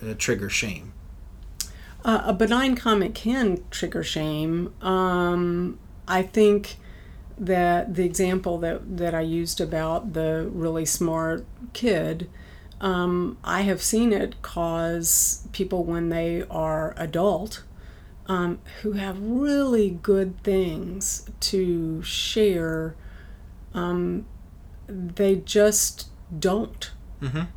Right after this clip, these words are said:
Speaker 2: And when they're sort of, if they're called on to, to sort of give their opinion about something, and somebody even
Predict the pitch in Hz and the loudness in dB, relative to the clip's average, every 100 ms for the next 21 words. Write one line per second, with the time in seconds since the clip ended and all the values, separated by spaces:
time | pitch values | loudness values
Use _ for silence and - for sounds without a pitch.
0 | - - 180 175 175 170 170 165 170 175 | -8 0 4 4 4 4 2 2 0 -2
1 | - 180 165 170 185 180 175 175 175 175 | -6 -6 -2 0 2 4 4 4 2 -2
2 | - - 180 175 - 196 175 170 165 160 | -6 -2 0 2 2 2 2 2 0 -4
3 | - - - - - 156 175 180 165 - | -14 -18 -18 -16 -8 -6 -4 -2 -2 0
4 | 185 180 180 180 180 180 180 208 - 170 | 2 4 2 2 4 2 0 -4 -2 0
5 | 160 - - 160 - 170 156 160 - 170 | 0 -2 -2 -2 0 -2 -2 -4 -2 -2
6 | 165 - 185 185 180 170 165 - 165 156 | -2 0 2 4 2 0 -2 -2 -2 -2
7 | 160 165 165 156 - - - - - - | -2 -2 -2 -6 -12 -16 -16 -16 -16 -18
8 | - - - 240 247 208 214 208 190 208 | -16 -12 -2 0 2 4 6 6 6 4
9 | 185 180 170 | 2 2 0